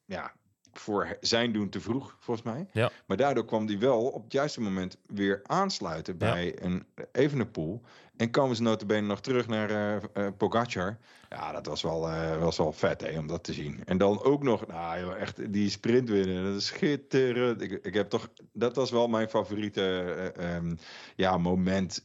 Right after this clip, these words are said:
Speaker 1: uit, uit het, eh, uit, uit wat we nu gezien hebben tot nu toe. Dus het was echt super gaaf. Die, weet je, de, de verrassing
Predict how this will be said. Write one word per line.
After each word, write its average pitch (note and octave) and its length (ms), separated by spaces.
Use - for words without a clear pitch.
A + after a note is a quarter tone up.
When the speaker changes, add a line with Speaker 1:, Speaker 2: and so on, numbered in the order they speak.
Speaker 1:
uit, F#2 340
uit F2+ 200
het, D#2+ 160
eh, E2 380
uit, F2+ 360
uit G2+ 200
wat F#2 200
we - 60
nu F#2 140
gezien F#2+ 280
hebben D#2 220
tot D#2+ 180
nu D#2+ 120
toe. E2 140
Dus D2+ 180
het E2+ 120
was F2 220
echt G#2+ 280
super G#2 240
gaaf. E2+ 260
Die, F3 300
weet - 180
je, - 160
de, C3 140
de B2+ 160
verrassing G3+ 800